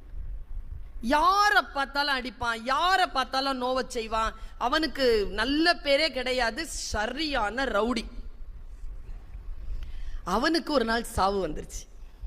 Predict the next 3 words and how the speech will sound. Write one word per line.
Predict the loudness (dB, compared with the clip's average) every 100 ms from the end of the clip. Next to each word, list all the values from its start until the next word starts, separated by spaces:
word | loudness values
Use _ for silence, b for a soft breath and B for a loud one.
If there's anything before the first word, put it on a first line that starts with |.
| -6 -6 -10 -10 -12 -14 -14 -10 b b -6 -4
செத்துட்டான். | -2 -2 -4 -4 -6 -8 -10 -14 -18 -12 -6 -4 -4 -4 -4 b b b b b b
என்ன | -2 2 2 4
நினைக்கிறீங்க? | 2 2 0 -2 0